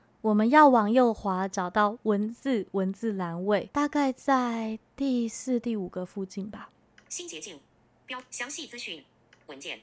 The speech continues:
Speaker 2: 文字动作，文字，文字栏位。
Speaker 1: 在这里单指点两下。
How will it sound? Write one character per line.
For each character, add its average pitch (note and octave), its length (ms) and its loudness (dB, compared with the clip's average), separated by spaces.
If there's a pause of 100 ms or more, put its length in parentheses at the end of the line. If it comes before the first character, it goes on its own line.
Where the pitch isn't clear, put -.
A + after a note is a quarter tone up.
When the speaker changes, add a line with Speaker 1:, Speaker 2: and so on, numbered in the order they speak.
(460)
Speaker 2:
文 B3+ 160 -16
字 D4+ 100 -14
动 A3 140 -14
作， E3 220 -16 (600)
文 F3 120 -16
字， F3+ 200 -16 (420)
文 B3+ 160 -14
字 D4+ 120 -12
栏 D#3+ 140 -10
位。 G3+ 200 -14 (220)
Speaker 1:
在 A3 160 0
这 A3+ 200 2
里 G#3 200 -4
单 A#3 160 0
指 A#3 160 -2
点 G#3+ 160 -2
两 G3+ 180 -4
下。 B3 200 -2